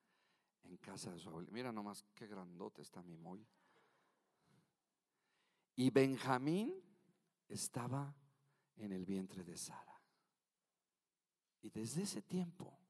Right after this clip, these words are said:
hemos predicado en las reuniones de casa. Y no han dejado de ser una bendición. Y por ejemplo, aquí está Guille, ya puede contarnos también algo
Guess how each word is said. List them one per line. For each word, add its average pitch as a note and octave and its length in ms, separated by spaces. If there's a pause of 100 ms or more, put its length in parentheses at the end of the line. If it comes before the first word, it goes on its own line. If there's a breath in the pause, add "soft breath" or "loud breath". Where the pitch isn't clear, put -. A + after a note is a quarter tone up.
(640)
hemos G#2+ 280
predicado B2 600
en E2+ 60
las D#2 140
reuniones E2 400
de - 80
casa. - 360 (2000)
Y A2 100
no G#2+ 120
han B2+ 100
dejado B2+ 480
de G#2 120
ser G#2 220
una G2 160
bendición. E2 500 (1800)
Y - 40
por B2+ 120
ejemplo, C3+ 200
aquí C3+ 160
está C3 200
Guille, B2+ 520
ya C3+ 200
puede C3+ 320
contarnos A#2+ 560
también A2+ 320
algo A2+ 400